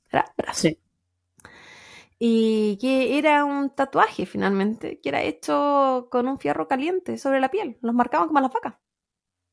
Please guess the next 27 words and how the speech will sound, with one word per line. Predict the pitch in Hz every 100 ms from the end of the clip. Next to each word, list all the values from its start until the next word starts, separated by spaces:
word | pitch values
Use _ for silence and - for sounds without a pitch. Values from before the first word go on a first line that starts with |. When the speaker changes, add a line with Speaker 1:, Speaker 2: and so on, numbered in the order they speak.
| _ _ _ _ _ _ _ _ _ _ _ _ _ _ _ _ _ _ _ _ _ _ _ _ _ _ _ - -
Speaker 2:
Qué | 202
wea. | 185 160 180 190 _ _ _ _ _ _ _ _ _ _ _ _
Speaker 1:
Y | 208 202 185 180 170 151
era | 208 214 202 190
como | 196 190 190 196 - - 240 254 _
parte | 208 208 214
del | 196 185
rito | 208 320 330 208
y | 240
parte | 233 208 202
del | 180
orgullo. | 190 254 427 - - _ _ _ _ _ _ _
Speaker 2:
¿Cuál | - 277
era | 302
el | 220 180 151
rango | 170 170 170
de | 165 156
edad | 143 147
de | 165 180
los | 185 185 180 180 - _
integrantes | 202 175 196 190 190 196 220
de | 214
Speaker 1:
Entre | 208 208 202
diez | 220 240
y | 254 -
quince | - 240 214
años. | 208 208